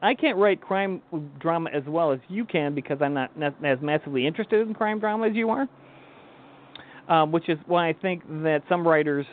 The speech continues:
are really, really good in some subjects and have trouble in others, is because it doesn't catch their interest, but they're trying to branch out. Um, if I were to try to branch out from fantasy,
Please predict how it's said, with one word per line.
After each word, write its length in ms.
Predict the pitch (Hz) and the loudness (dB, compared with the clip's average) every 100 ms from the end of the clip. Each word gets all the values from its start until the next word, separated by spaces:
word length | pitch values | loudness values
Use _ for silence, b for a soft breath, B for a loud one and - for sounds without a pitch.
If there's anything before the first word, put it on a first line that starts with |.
| - | 0
are 200 | 156 135 | 2 2
really, 320 | 135 147 143 | 2 0 0
really 220 | 135 135 | 0 -2
good 220 | 131 143 | 0 -2
in 80 | 135 | -2
some 160 | 139 135 - | -6 -6 -4
subjects 400 | 139 139 131 - - | -4 -4 -8 -10 -14
and 240 | - 143 135 | -6 -4 -2
have 160 | 135 | -2
trouble 300 | - 143 131 | 0 -2 -2
in 80 | 120 | -4
others, 320 | 180 202 113 113 | -4 -4 -6 -8
is 80 | 123 | -10
because 260 | 127 - 123 | -10 -6 -6
it 100 | 139 123 | -6 -2
doesn't 280 | 139 139 131 | -2 -2 -4
catch 140 | 139 - | -6 -2
their 160 | 131 | -2
interest, 300 | 175 202 147 - | -2 -2 -4 -4
but 100 | 131 | -4
they're 120 | 123 | -6
trying 320 | - 143 135 | -4 -4 -4
to 40 | |
branch 380 | 131 143 127 113 | -4 -2 -2 -2
out. 320 | 175 190 113 - B B B B B | -2 0 -2 -6 B B B B B
Um, 320 | 139 131 131 | 0 0 0
if 120 | 135 170 | 0 2
I 100 | 180 | 4
were 80 | |
to 80 | 185 | 2
try 160 | 156 156 | 2 0
to 80 | 139 | 0
branch 300 | 147 143 156 | -2 -2 -2
out 160 | 127 | -4
from 120 | 135 120 | -6 -6
fantasy, 640 | 160 170 151 - 123 123 | -4 -2 -4 -4 -2 -2